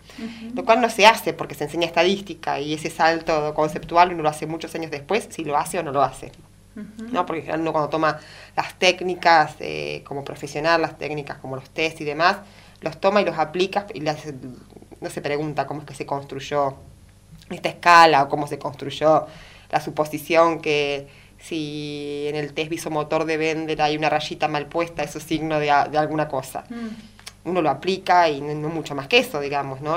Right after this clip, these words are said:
Speaker 2: Eh, la estadística aplicada a la psicopedagogía se, se, se, se enseñaba con ese supuesto, pero como muchas cosas que se hacen en la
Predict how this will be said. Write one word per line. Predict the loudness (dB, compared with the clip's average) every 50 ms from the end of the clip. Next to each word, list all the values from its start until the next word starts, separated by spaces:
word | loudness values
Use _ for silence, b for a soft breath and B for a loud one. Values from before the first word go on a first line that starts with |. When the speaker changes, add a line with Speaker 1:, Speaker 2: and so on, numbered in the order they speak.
| -2
Speaker 2:
Eh, | -2 -4 -6 -6 -6 -6 -6 -6 -6 -6 -6 -8 -10 -14 -18 b b b b b b b b -4
la | -4 -4
estadística | -2 -2 -2 -2 -2 -2 -4 -6 -4 0 2 2 2
aplicada | 2 0 -2 -6 -2 2 2 2 4
a | 2
la | 0 -2
psicopedagogía | -4 -4 -4 -2 0 0 0 0 -2 -4 -6
se, | -6 -8 -10
se, | -12 -12 -10 -8 -6 -6 -6 -6
se, | -10 -14 -10 -8 -6 -6 -6 -8 -12 -12
se | -10 -10
enseñaba | -8 -6 -6 -4 0 2 4 4 6 6 6 4 4 B B B B B B
con | B -2 -2 0
ese | 0 -2 -2
supuesto, | -2 0 -2 -2 0 4 4 4 4 2 -2 0 0 0 2
pero | 2 -2 -2
como | -2 -2 -2
muchas | -2 -2 -4 -4 -2
cosas | -2 -4 -4 -4
que | -8
se | -8 -6
hacen | -4 -2
en |
la | -2